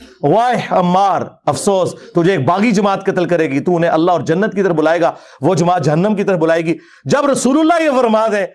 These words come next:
कि हजरत अली की मुखालिफ जमात जहन्नम की तरफ बुला रही है अम्मार के कातिलीन, और वो बगावत कर रहे हैं खलीफे वक्त से, तो मैं रसूलुल्लाह की बात मानूं या इब्न तैमिया की बात मानूं? हालांकि इब्न तैमिया भी वैसे कायल थे। इब्न तैमिया ने तो यहां तक माना है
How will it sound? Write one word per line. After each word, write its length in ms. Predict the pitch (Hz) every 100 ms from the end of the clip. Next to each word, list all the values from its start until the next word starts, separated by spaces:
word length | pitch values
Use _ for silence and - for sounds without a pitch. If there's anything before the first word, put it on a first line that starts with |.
| _ _ -
कि 80 | 226
हजरत 380 | 190 190 226 220
अली 180 | 214
की 120 | 214 208
मुखालिफ 340 | 165 180 214
जमात 440 | 170 180 180 196
जहन्नम 400 | 135 156 160 220
की 80 | 220
तरफ 180 | 208 202
बुला 240 | 165 151
रही 200 | 151 139
है 200 | 127 127 _ _
अम्मार 340 | 151 151 160 165
के 120 | 175
कातिलीन, 560 | 151 147 147 151 120 - _ _ -
और 100 | 170
वो 80 | 196
बगावत 420 | 160 165 220 262
कर 140 | 233
रहे 80 | 202
हैं 80 | 208
खलीफे 240 | 180 160
वक्त 240 | 165 160 165
से, 240 | - 101 - _ _ _ _ -
तो 60 | 165
मैं 140 | 185
रसूलुल्लाह 400 | 160 175 180 226
की 100 | 214
बात 200 | 185 196
मानूं 280 | 190 202 262
या 80 | 247
इब्न 180 | 190
तैमिया 320 | 196 202 214 240
की 80 |
बात 180 | 190 175
मानूं? 300 | 143 139 156 - _ _ _ _ _ _ -
हालांकि 280 | 131 165 185
इब्न 180 | 185 196
तैमिया 340 | 190 175 202
भी 80 | 202
वैसे 240 | 180 156 156
कायल 300 | 147 160 131
थे। 40 | 98 - _ _ - -
इब्न 220 | 135 165
तैमिया 420 | 170 165 180 185
ने 100 | 185
तो 120 | 180
यहां 240 | 151 156 180
तक 120 | 190
माना 280 | 160 160 202
है 160 | 214